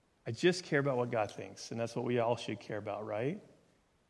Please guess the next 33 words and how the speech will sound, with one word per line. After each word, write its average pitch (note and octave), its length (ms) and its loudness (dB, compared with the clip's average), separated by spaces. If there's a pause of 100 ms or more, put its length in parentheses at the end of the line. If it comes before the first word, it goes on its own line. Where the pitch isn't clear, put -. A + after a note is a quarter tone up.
(320)
How G#3 260 6
important E3 520 2
to C3+ 120 0
God B2 640 4
was A#2+ 500 -2
circumcision A2+ 720 -2
back G#2+ 300 -4
in G#2+ 80 -6
Genesis G#2+ 440 -8
seventeen? G#2+ 560 -8 (2500)
If - 200 0
you're, D3 200 4 (100)
if, D3+ 320 -2 (180)
if D3 360 0
somebody G3 960 8 (220)
doesn't C#3 340 6
want C3+ 200 0
to B2 80 0
do D#3 220 6
it, C3 140 -2 (720)
Abraham, A2+ 720 -2 (640)
then A#2+ 100 -2
they're A#2 140 2
cut C#3+ 240 6
off B2+ 260 0
from A2 180 -2
this A2 200 -4
covenant B2 460 -2
that A2 120 -4
I'm G#2 160 -6
making G#2 340 -8
with G2+ 220 -14
you. C3 220 -10